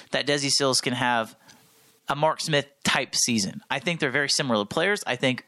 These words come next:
Desi Sills maybe is able to get to the cup a little bit better than Mark Smith was, and he was pretty good at that last year, right? Um,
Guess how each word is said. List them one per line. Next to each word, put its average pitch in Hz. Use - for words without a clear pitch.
Desi 123
Sills 120
maybe 120
is 110
able 117
to 120
get 120
to 131
the 95
cup -
a 143
little 147
bit 135
better 143
than 131
Mark 123
Smith 160
was, 175
and 135
he 180
was 196
pretty 160
good 214
at 180
that 104
last -
year, -
right? 123
Um, 127